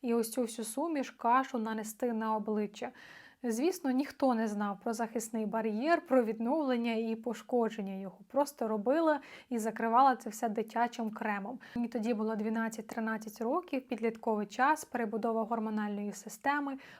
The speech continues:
перші висипання, і я якось намагалася це все приборкати ось такими способами.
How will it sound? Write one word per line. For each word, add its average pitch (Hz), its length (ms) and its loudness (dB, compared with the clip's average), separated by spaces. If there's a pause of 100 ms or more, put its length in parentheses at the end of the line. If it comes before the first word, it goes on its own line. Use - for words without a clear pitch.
перші 233 340 0
висипання, 240 720 -2
і 226 100 -2
я 226 140 -2
якось 220 320 -6
намагалася 220 540 -4
це 220 160 -14
все 233 360 -4 (360)
приборкати 226 680 -2
ось 202 300 -10
такими 214 680 -6 (380)
способами. 202 720 -4